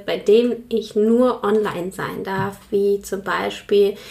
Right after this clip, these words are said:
immer um zwölf Uhr mittags oder so, dann ist das nicht mein Ding.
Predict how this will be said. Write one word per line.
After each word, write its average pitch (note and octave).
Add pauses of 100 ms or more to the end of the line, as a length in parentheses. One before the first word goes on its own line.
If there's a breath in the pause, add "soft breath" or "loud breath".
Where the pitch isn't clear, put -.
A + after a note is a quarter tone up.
(280 loud breath)
immer A3
um G#3+
zwölf G#3
Uhr A3
mittags G#3
oder G3+
so, G3+ (380 loud breath)
dann G3
ist -
das - (540)
nicht -
mein F#3+
Ding. -